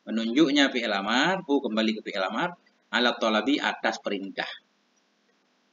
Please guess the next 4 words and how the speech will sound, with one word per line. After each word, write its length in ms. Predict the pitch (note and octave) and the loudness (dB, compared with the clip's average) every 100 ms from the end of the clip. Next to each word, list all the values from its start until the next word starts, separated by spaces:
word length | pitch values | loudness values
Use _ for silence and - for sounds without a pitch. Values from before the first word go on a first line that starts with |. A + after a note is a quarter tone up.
| _ _ _ A2+ | _ _ _ 0
Ma'a 440 | A#2+ D#3+ F#3+ F#3+ | 2 4 4 6
qabulihi 800 | D3+ C#3 C#3+ B2+ A#2 C#3 A3 A#3+ | 6 6 6 6 6 6 4 2
bersama 600 | F#2 - - A#2+ B2+ G3 | 4 2 4 4 4 4
menerima 560 | E3 C3 B2 A#2 B2+ | 4 4 6 6 6